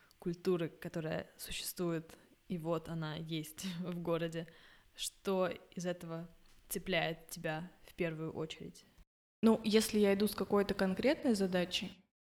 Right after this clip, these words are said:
Speaker 2: например, вот недавно я была в музее, в Пушкинском музее,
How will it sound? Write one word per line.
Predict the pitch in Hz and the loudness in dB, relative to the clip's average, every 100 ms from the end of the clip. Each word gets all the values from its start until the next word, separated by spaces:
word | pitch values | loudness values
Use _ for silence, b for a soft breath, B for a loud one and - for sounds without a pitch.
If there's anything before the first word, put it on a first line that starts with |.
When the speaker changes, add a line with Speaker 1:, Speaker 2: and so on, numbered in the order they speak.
| - - - _ _ _ | -16 -16 -18 _ _ _
Speaker 2:
например, | 202 185 185 185 170 185 | 0 2 2 2 2 -2
вот | - 170 | -6 -4
недавно | 180 185 254 254 | 0 4 6 6
я | 214 185 | 4 4
была | 180 190 233 - - _ - | 4 4 2 -2 -14 _ -4
в | |
музее, | 185 185 196 240 226 | -2 2 2 4 2
в | 214 - - _ _ _ _ _ _ _ | 0 -4 -14 _ _ _ _ _ _ _
Пушкинском | - - 214 - 202 | -6 0 0 2 2
музее, | 196 196 175 160 | 4 2 2 0